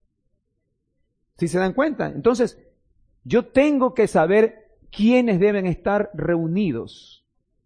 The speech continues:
para poder hacer esta corrección disciplinaria.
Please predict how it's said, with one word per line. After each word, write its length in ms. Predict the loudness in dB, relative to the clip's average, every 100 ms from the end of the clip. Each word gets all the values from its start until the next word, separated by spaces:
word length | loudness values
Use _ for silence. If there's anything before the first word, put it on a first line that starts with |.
| _
para 320 | -2 0 0
poder 320 | -2 -2 2
hacer 760 | 2 2 4 4 2 -10 _ _ _ _ _ _ _ -4
esta 720 | 0 0 -4 -4 -4 -4 _ -2
corrección 800 | -2 0 -6 -8 -8 -4 -4 -6
disciplinaria. 920 | -8 -8 -6 -6 -6 -8 -10 -14